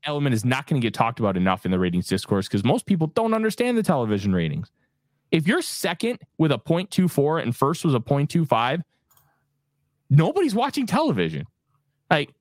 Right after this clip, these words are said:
first is almost always in the high point threes, if not higher, especially when you have, like, N B A and N H L games.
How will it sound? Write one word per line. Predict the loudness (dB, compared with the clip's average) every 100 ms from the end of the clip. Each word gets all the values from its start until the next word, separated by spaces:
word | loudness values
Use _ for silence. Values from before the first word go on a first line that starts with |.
| -8
first | -2 0 0 -2
is | 0
almost | 0 0 -2 -6 _ 0
always | 0 2 0 -2 -2
in | 0
the | 0
high | 0 -4
point | -2 -2 -2
threes, | -2 -4 -4 -10 -18 _ _ _
if | 0 0 0
not | 0 0
higher, | -2 -2 -2 -2 -4
especially | -2 -2 0 0
when | 2 2 2
you | 2
have, | 2 0
like, | -4 -2
N | -2
B | 0 2 2
A |
and | 0
N | 0
H | 0 -2
L | -2
games. | -2 -4 -8